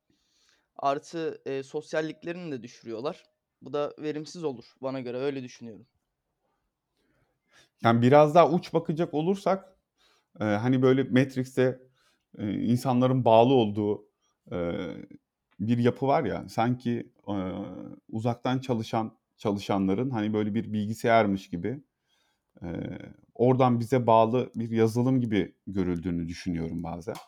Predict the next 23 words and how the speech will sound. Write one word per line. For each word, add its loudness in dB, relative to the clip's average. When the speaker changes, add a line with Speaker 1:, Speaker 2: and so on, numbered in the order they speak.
Speaker 2:
E, -12
duyguların, 0
e, -4
hislerin -2
çalışması -6
için -4
gerekli 0
olan, -4
e, -6
diğer 2
motive -2
edici -2
etkenlerin, -2
e, -14
farkındalığın 4
az 4
olduğunu 2
düşünüyorum -4
yönetici 0
tarafında. -6
Ya -2
bunun 2
farkındalığını, 2